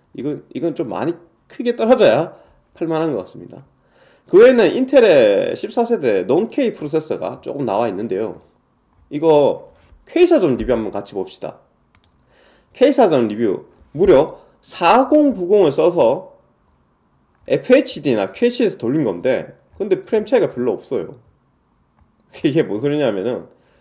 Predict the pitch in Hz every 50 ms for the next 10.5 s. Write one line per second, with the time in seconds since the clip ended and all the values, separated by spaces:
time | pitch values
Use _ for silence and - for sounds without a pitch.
0 | _ _ _ _ - 165 180 185 156 127 120 139 120 107 95 98 - 175 175 -
1 | - 120 113 117 117 110 92 82 82 87 95 123 151 160 _ _ _ _ _ _
2 | _ _ _ _ _ _ _ - - - - - 110 123 127 113 - - - -
3 | 196 180 165 143 123 110 95 104 101 - 98 92 104 131 147 175 170 165 127 101
4 | 90 87 85 - - 131 151 - 107 104 113 110 147 143 147 135 110 90 90 90
5 | 107 117 - 117 120 127 117 90 80 - 90 101 131 147 143 _ _ _ _ _
6 | _ _ - - 233 226 226 - - 240 226 220 - - 233 190 196 196 196 185
7 | 131 110 117 123 - - _ - - - - 135 143 147 135 104 85 82 92 127
8 | 143 - - - 113 98 - - - - - 254 240 247 247 254 247 247 - -
9 | - 226 226 220 220 226 226 233 - _ _ _ _ _ _ _ _ _ - 107
10 | 107 98 95 107 - 117 95 101 147 -